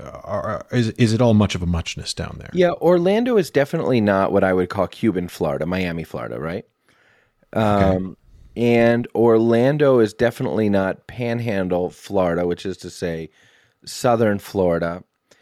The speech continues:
Speaker 2: I think of Orlando as a co-, I think of Orlando, and I could be wrong, and I'd be welcome, I'd welcome Floridians to tell me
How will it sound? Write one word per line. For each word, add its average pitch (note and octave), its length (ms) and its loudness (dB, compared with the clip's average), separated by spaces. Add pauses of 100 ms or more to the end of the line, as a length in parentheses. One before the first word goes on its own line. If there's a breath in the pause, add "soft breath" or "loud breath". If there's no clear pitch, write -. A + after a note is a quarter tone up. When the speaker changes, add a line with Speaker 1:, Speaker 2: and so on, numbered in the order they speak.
(480 soft breath)
Speaker 2:
I D#3 280 0
think G#3+ 380 -2
of G3+ 160 0
Orlando A#2+ 680 4
as G2 160 0
a G2 60 -6
co-, - 260 -8
I D3+ 220 2
think C3+ 240 -2
of G#2 120 -2
Orlando, F#2+ 340 2
and C3+ 100 2
I G#2 60 2
could A2+ 120 -12
be G#2 100 -2
wrong, F#2 320 0
and G#2+ 80 -2
I'd F2+ 120 -2
be F#2 100 -4
welcome, F2+ 400 -4
I'd F2+ 200 -4
welcome G2 240 -2
Floridians F2+ 560 -2
to - 120 -12
tell F2+ 200 -6
me E2+ 240 -10